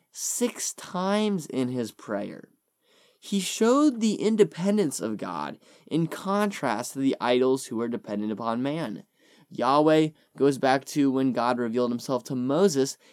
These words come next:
and his name as I Am. This I Am shows that God is independent. He is self-sufficient. God does not need anything, unlike us.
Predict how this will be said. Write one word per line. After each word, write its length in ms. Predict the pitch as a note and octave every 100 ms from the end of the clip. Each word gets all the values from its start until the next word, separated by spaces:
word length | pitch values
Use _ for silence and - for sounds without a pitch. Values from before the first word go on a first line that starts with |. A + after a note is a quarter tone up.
| -
and 180 | C3+ D#3
his 180 | D#3 C3
name 320 | C3 C#3+ B2
as 300 | A#2 A#2+ - _
I 480 | - A2+ A2+ A2+ A2+ -
Am. 600 | C3+ D3+ D3+ G#2 D#2 - _ _ _ _ _ _ _
This 320 | C3+ A#2+ B2+ -
I 200 | A#2 A2+
Am 320 | A2 A#2+ A#2+
shows 280 | A#2+ C3 B2
that 120 | A#2+
God 300 | B2 B2+ A#2+
is 200 | A#2+ A#2+ -
independent. 800 | C#3 D3 C#3 A2+ A#2 G2+ G2 G#2+
He 180 | C3+ B2+
is 180 | - - _ _ _ _
self-sufficient. 1200 | - - D#3+ E3 E3+ - - D3+ - C3+ G2+ - _ _ -
God 280 | C#3 D3+ D3
does 160 | C3 C#3
not 240 | C#3+ C#3
need 200 | D#3 D3
anything, 560 | D#3 F#3 F3+ A#2 G#2 -
unlike 420 | B2 D3 D#3+ E3+
us. 380 | F#3+ A#2+ -